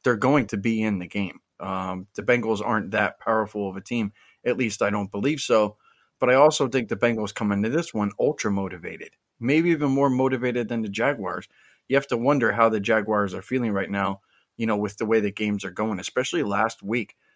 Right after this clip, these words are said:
I feel like that was a gut punch for them. The fact that they were up nine and then turned around and they lost the game by, like, eleven points, that had to be a gut punch to them.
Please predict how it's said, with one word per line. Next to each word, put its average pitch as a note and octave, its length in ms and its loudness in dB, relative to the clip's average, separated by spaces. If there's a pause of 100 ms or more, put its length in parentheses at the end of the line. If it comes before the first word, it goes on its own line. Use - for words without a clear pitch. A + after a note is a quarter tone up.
(280)
I B2+ 100 4
feel E3+ 220 0
like B2 160 2
that A#2 160 4
was G#2 100 -2
a F2+ 80 -6
gut - 340 -2
punch C3 280 -2
for C3+ 100 0
them. C#3+ 240 0 (320)
The A2+ 80 -4
fact - 280 4
that G3 100 0
they G3+ 120 6
were D3 300 4
up C#3 180 6
nine A2+ 600 0 (260)
and A#2+ 140 0
then A2 160 -2
turned B2+ 320 0
around A2+ 480 2 (200)
and A2+ 160 0
they A2 100 2
lost A2+ 320 0
the A#2 60 -2
game A2 240 -4
by, G#2+ 120 2
like, G2+ 180 -2
eleven G#2 380 -2
points, G#2+ 380 -6
that G#2 120 0
had B2+ 160 6
to D3+ 80 4
be B2 140 -2
a G2+ 60 0
gut A#2+ 280 0
punch G#2 280 -4
to G2+ 60 -8
them. G2 240 -2